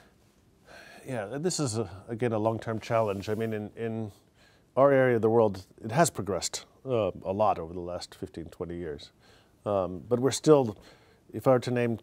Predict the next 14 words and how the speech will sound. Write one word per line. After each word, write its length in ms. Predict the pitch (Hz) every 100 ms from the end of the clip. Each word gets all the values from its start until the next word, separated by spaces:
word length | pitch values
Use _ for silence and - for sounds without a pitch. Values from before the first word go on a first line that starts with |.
| _
two 200 | 185 170
areas 420 | 151 139 113 104
in 80 | 113
which 240 | 107 - - 101
Latvia 400 | 113 120 104 87
lags, 680 | 101 127 98 76 78 - - -
and 140 | 151
Latvia 260 | 175 214 160
is 120 | 139
not 180 | 143 127 - _ _ _ _ -
atypical 720 | 117 - 120 107 - 73 67 -
in 160 | 104 98
Eastern 300 | 98 - 92
Europe, 260 | 90 85